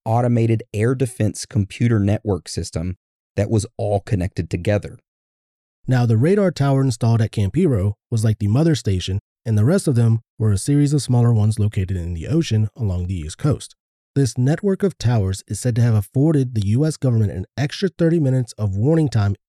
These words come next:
Speaker 2: in the event of an incoming Soviet nuclear attack.
Speaker 1: And we actually have a photograph of this tower that was at Camp Hero, and we'll have that on our website for anyone that wants to take a look at it. Just head to theories of the third kind dot com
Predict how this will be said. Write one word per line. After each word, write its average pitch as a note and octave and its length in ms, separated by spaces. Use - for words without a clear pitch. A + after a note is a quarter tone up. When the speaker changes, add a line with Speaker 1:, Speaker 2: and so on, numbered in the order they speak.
Speaker 2:
in F3 220
the F#3+ 140
event A2 420
of A2 100
an G#2 160
incoming A#2+ 500
Soviet F2+ 440
nuclear E2 400
attack. - 400
Speaker 1:
And G#2+ 140
we B2+ 100
actually B2 280
have A#2 140
a G2 60
photograph A#2+ 580
of A#2 220
this F#2 180
tower F#2 440
that G#2 140
was F#2 200
at F#2+ 380
Camp G2+ 280
Hero, F#2+ 400
and F#2 120
we'll F#2+ 120
have G2 160
that F#2 140
on F#2 120
our F#2 80
website G2 580
for - 120
anyone F#2+ 200
that - 120
wants G2 140
to - 60
take - 140
a F#2+ 60
look G#2+ 160
at C3+ 160
it. F3+ 160
Just F#2+ 160
head G#2+ 100
to F#2+ 80
theories A2 380
of G2 80
the G2 80
third G#2 260
kind G2+ 260
dot - 200
com C#3 380